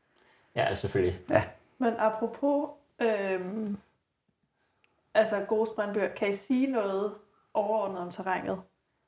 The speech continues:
Speaker 3: Hvad, altså, hvad kan de, byerne?
Speaker 1: Ja, jeg kan godt sige lidt om, øh, Ebeltoft. Den kan meget af det samme, som, øh, som sådan, øh, V M-område bød på. Sådan en lidt ældre by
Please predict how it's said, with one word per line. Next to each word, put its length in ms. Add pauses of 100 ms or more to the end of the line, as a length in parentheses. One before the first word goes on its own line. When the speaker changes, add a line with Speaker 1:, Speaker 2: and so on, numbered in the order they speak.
(260)
Speaker 3:
Hvad, 240 (140)
altså, 200
hvad 220
kan 180
de, 160 (640)
byerne? 340 (760)
Speaker 1:
Ja, 160
jeg 140
kan 120
godt 100
sige 460
lidt 180
om, 220
øh, 260
Ebeltoft. 560 (600)
Den 200
kan 300 (960)
meget 380
af 60
det 100
samme, 420
som, 340
øh, 680
som 240
sådan, 280 (120)
øh, 280 (440)
V 360
M-område 800 (360)
bød 220
på. 220
Sådan 240
en 60
lidt 100
ældre 380
by 260